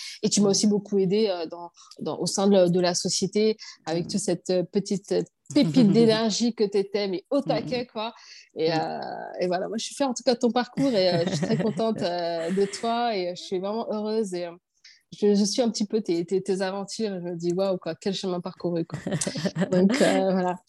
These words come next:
Speaker 2: Ben, merci infiniment, Nawel. Euh, juste, si tu me permets de rebondir sur le, le dernier partage que tu viens de faire.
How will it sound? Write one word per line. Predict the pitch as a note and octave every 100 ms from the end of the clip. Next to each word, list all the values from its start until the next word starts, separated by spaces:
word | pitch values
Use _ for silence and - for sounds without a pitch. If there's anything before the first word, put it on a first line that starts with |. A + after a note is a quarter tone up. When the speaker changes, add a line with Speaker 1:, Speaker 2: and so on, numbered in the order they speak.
| A#3 A#3 A3 A#3
Speaker 2:
Ben, | A3
merci | G#3+ G#3+ - A3
infiniment, | G#3 G#3 G#3 G3+ A3
Nawel. | G3 F3+ G#3 B3 - - -
Euh, | G3
juste, | F#3 G#3+
si | F#3
tu | -
me | F#3+
permets | F#3 F#3+
de | F#3
rebondir | F3 F3+ F#3+ G3+
sur | -
le, | D#3+ D#3
le | E3+
dernier | E3+ F3+ F#3
partage | F3 F#3+ F3+
que | -
tu | - F3
viens | E3+
de | D#3+
faire. | F#3+ G3+